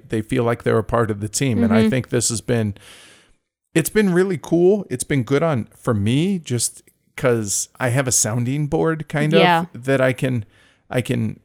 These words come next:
Speaker 1: have people that obviously are fans of the show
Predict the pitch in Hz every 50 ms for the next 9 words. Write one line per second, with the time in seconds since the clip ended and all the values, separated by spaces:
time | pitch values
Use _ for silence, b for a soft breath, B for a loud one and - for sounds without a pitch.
0 | _ - 110 113 123 123 131 127 110 - - - 123 120 - - 131 123 123 117
1 | 104 98 110 117 113 110 104 - _ _ _ _ _ - 131 107 113 110 110 -
2 | - 117 107 107 104 - - 113 107 104 98 104 98 98 98 - - - 131 127
3 | 120 110 104